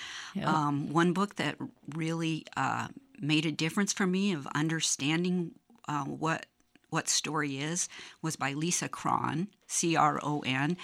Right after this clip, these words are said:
Speaker 1: Hmm.
Speaker 2: and it was called Story Genius, and it was
Speaker 1: Hmm.
Speaker 2: about the science of story and how it's,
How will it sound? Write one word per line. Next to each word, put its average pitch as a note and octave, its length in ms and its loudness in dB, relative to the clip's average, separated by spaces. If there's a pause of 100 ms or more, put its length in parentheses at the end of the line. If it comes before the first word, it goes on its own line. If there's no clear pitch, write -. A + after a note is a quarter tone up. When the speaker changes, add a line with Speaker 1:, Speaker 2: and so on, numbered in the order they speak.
(200)
Speaker 1:
Hmm. C#4 140 2
Speaker 2:
and D#3 100 4
it D3 60 2
was D3+ 160 0
called D3 240 -2
Story E3 420 0
Genius, D3 720 0 (300)
and D3+ 120 -4
it - 60 -4
was - 180 -6 (400)
Speaker 1:
Hmm. F#4 120 -2
Speaker 2:
about - 420 -2
the C#3+ 80 -6
science F#3 720 2
of C#4+ 120 -6
story C4 760 0
and F3+ 160 0
how F3 400 -2
it's, - 400 -6